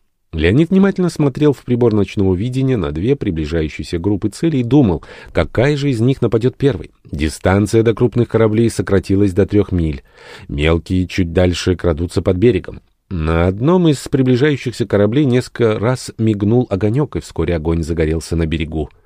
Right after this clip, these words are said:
"Огонь! На берегу!" Доклад вахтенного наблюдателя отвлек всех. Сразу же послышались возгласы. "Значит, у наших гостей есть здесь агентура!"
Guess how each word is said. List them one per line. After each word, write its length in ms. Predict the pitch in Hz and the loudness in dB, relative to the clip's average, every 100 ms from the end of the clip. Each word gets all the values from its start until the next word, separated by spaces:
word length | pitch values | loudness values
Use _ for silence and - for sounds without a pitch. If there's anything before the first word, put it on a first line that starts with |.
| _ _ _ _ _ _ | _ _ _ _ _ _
"Огонь! 480 | - 113 135 175 131 - - | 0 2 4 4 2 0 -2
На 100 | 147 | 0
берегу!" 480 | 202 202 190 156 - _ _ _ _ _ - | 2 2 4 2 0 _ _ _ _ _ -8
Доклад 420 | 76 - 73 - | -8 -4 -6 -2
вахтенного 720 | 76 71 - 78 73 78 80 - | -4 -4 -6 -4 0 0 0 -4
наблюдателя 640 | 78 78 78 78 78 78 | -4 -2 -2 -4 -2 -4
отвлек 340 | - 73 78 | -4 -8 -8
всех. 400 | - - 80 69 | -10 -4 -4 -4
Сразу 400 | - - 82 80 | -12 -4 -2 -2
же 100 | 82 | -6
послышались 640 | 82 80 - 85 85 78 | -6 -8 -8 -8 -8 -6
возгласы. 480 | 87 80 85 - - - _ _ _ | -6 -6 -8 -12 -16 -18 _ _ _
"Значит, 380 | - 123 180 - | -4 0 0 0
у 40 | 156 | 0
наших 240 | 143 131 | 0 0
гостей 380 | 131 135 - 104 | 0 -2 0 2
есть 220 | 107 117 | 4 4
здесь 200 | 139 - | 4 4
агентура!" 640 | 160 180 208 139 135 170 | 2 2 0 2 2 0